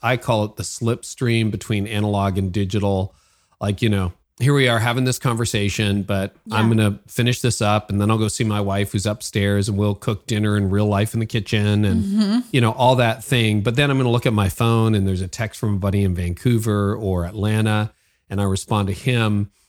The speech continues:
Speaker 1: You know, I wonder if we, we try to make a binary too much where, you know, our
Speaker 2: Mm.
Speaker 1: church is gonna be all online or our company's gonna be all online or it's gonna be all takeout or it's gonna be all in person because that's what people want.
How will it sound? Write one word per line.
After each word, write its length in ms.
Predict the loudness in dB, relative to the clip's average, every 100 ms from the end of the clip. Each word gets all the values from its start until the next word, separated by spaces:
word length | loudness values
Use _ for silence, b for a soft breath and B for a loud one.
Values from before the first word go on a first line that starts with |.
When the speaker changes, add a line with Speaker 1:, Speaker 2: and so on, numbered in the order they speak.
| b b b b _ _
Speaker 1:
You 100 | 0
know, 200 | 2 2
I 100 | 0
wonder 260 | 0 2 0
if 120 | 2
we, 240 | 0 -2
we 220 | -2 -2 0
try 220 | 0 2
to 40 |
make 220 | 2 0
a 40 | 0
binary 540 | -2 -2 0 0 0
too 180 | 0 0
much 440 | 2 0 -2 -6
where, 500 | -4 0 2 2 0
you 180 | 0 0
know, 200 | 2 0
our 100 | -2
Speaker 2:
Mm. 60 | -2
Speaker 1:
church 220 | -2 -2
is 60 | -2
gonna 140 | 0
be 120 | 0
all 160 | 2 2
online 520 | 2 2 2 2 2
or 80 | 0
our 100 | -2 -4 -6
company's 320 | -4 -2 -2
gonna 140 | 0 0
be 100 | 0
all 160 | 0
online 480 | 0 0 0 0 0 0
or 60 |
it's 120 | -2
gonna 160 | -4 -4
be 140 | 0
all 260 | 0 0 -2
takeout 520 | -4 -4 -2 -4 -4 -4
or 160 | -4
it's 80 | -2
gonna 160 | 0 0
be 140 | 0
all 240 | 2 4
in 180 | 4 4
person 520 | 2 2 2 2 2
because 260 | 2 0 0
that's 180 | -2 -4
what 140 | -8
people 380 | -6 -4 -4 -4
want. 400 | -2 0 0 -2